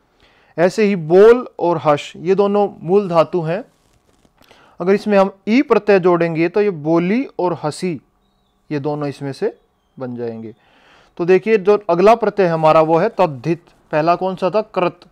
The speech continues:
और दूसरा है तद्धित। सिर्फ दो ही प्रत्यय हैं, आप इन्हें आसानी से याद कर सकते हैं, कृत प्लस तद्धित। देखिए,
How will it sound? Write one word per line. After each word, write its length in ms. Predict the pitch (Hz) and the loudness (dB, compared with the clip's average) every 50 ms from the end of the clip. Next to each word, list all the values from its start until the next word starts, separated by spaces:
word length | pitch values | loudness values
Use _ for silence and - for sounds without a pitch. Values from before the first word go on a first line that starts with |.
| _ _ _ _ - - | _ _ _ _ -12 -8
और 120 | 151 156 | -8 -6
दूसरा 320 | 139 160 165 160 196 180 175 | -4 -4 -4 -2 0 2 2
है 80 | 202 233 | 2 0
तद्धित। 540 | - 196 180 151 151 135 135 147 139 _ _ _ _ _ _ _ _ _ _ _ _ | 0 -2 -2 -2 -2 -4 -6 -8 -8 _ _ _ _ _ _ _ _ _ _ _ _
सिर्फ 200 | - 214 208 220 185 | -2 0 0 0 -2
दो 220 | 175 160 185 196 | -4 -2 0 0
ही 140 | 202 226 247 | 0 0 -2
प्रत्यय 320 | 208 208 185 - - 175 | -4 -6 -6 -4 -4 -4
हैं, 240 | 160 160 165 185 247 - | -4 -4 -6 -8 -10 -8
आप 180 | - 160 160 175 | -6 -6 -6 -6
इन्हें 160 | 175 170 170 165 | -8 -6 -4 -4
आसानी 360 | 160 156 165 175 170 180 185 | -4 -4 -4 -8 -10 -10 -10
से 120 | 165 180 | -6 -4
याद 180 | 165 160 156 147 | -4 -4 -4 -4
कर 120 | 147 151 | -8 -12
सकते 280 | 143 - 156 - - 202 | -12 -12 -16 -12 -10 -10
हैं, 80 | 208 208 - | -10 -10 -10
कृत 320 | - 180 202 196 202 - | -8 -6 -6 -8 -8 -16
प्लस 340 | - - 160 165 185 - 285 320 302 _ _ _ _ _ | -12 -8 -8 -8 -8 -8 -12 -20 -20 _ _ _ _ _
तद्धित। 440 | - 160 143 123 120 139 143 147 _ _ _ _ _ _ _ _ _ _ _ _ _ _ _ _ _ _ _ _ _ _ _ _ _ _ _ _ _ _ _ _ - | -8 -8 -8 -8 -12 -12 -14 -14 _ _ _ _ _ _ _ _ _ _ _ _ _ _ _ _ _ _ _ _ _ _ _ _ _ _ _ _ _ _ _ _ -6
देखिए, 380 | 151 160 170 160 - 185 202 | -2 -2 -2 -2 -2 -4 -4